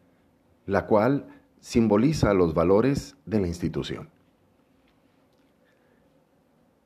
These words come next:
Empezaron la construcción del estadio llamado Diez de diciembre. Al contar con dicho estadio, nació la idea de llevar el fútbol profesional a la localidad hidalguense,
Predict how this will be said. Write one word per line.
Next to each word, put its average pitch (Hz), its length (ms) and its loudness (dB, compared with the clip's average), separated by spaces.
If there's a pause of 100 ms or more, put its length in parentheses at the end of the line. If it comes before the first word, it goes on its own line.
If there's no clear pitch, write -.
(160)
Empezaron 135 480 4
la 170 100 4
construcción 127 500 2
del 151 140 2
estadio 143 720 2
llamado 107 580 0
Diez 98 440 -2
de 113 200 2
diciembre. 80 600 -6 (1200)
Al 113 120 2
contar 131 320 2
con 175 160 2
dicho 165 220 -2
estadio, 101 520 2
nació 101 340 0
la 131 100 2
idea 107 560 0
de 85 140 -2
llevar 85 400 -2
el 90 180 -4
fútbol 85 680 -4
profesional 80 720 -4
a 90 100 -4
la 80 140 0
localidad 80 760 -2
hidalguense, 85 760 -4